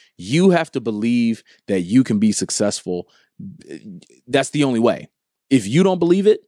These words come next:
no one else is going to. And if you spend so much time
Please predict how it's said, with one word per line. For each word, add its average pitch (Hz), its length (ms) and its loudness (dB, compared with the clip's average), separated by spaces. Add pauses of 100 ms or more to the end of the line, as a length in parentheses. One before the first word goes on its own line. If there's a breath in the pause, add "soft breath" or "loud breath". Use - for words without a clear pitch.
(200)
no 127 200 0
one 120 140 2
else 101 220 -4
is - 80 -18
going 69 280 -16
to. - 220 -16 (440 loud breath)
And 131 100 -2
if 110 180 -4
you 151 180 2
spend 160 280 0
so 143 180 2
much 127 340 2
time 87 480 -10